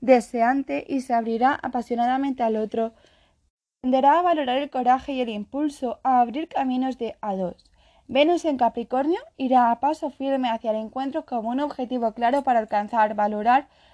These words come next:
las relaciones estables y duraderas y la construcción conjunta. La casa en la que está Venus es el ámbito donde una persona tiende a encontrar placer,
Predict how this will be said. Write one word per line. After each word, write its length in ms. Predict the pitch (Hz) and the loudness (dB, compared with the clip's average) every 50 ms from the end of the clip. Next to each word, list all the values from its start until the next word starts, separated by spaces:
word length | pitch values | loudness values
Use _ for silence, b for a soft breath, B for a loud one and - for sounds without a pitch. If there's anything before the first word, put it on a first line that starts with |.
| b - | b 0
las 160 | 269 269 269 | 2 2 4
relaciones 560 | 285 269 247 220 220 214 240 247 254 277 262 | 4 2 2 2 2 0 -2 -4 -4 -2 -4
estables 480 | 294 269 - - 277 285 285 269 262 269 | -4 -6 -2 0 0 0 0 -2 -4 -6
y 60 | 247 | -4
duraderas 500 | 233 233 226 214 214 226 240 254 254 - | -2 2 2 2 2 0 -2 -2 -2 -2
y 60 | 247 | 0
la 120 | 247 233 | -2 0
construcción 560 | 240 226 233 - - 233 226 214 240 240 247 269 | 0 -2 -8 -6 -8 -10 -8 -6 -6 -6 -6 -6
conjunta. 680 | - 233 214 _ _ - 180 180 180 - 175 175 - b b b b b b b b | -8 -8 -10 _ _ -10 -8 -8 -6 -6 -8 -10 -10 b b b b b b b b
La 180 | - 247 254 254 | 6 6 6 6
casa 260 | 277 311 311 - 277 | 6 0 -2 0 -2
en 60 | 254 | -2
la 140 | 247 233 220 | -2 -2 -4
que 80 | 233 233 | -4 -8
está 240 | 214 - 269 285 | -6 -2 -2 -2
Venus 320 | 277 277 269 254 254 285 277 | -2 -2 -6 -6 -6 -6 -8
es 100 | 262 - | -8 -6
el 160 | 277 269 262 | -4 -2 -2
ámbito 320 | 254 262 240 240 208 220 | -2 -2 -2 -4 -6 -8
donde 240 | 208 208 214 208 214 | -10 -8 -8 -8 -6
una 200 | 214 247 269 269 | -2 -2 -2 -2
persona 420 | - 285 262 - 294 269 254 233 - | -2 -6 -6 -4 -2 0 0 0 0
tiende 260 | 254 247 254 269 311 | -4 -4 -2 -2 -2
a 60 | 285 | -2
encontrar 420 | 269 254 247 220 208 208 220 220 | -2 -2 -6 -8 -6 -6 -6 -6
placer, 460 | 220 - 214 196 190 - 202 190 190 | -6 -4 -4 -4 -4 -4 -6 -6 -8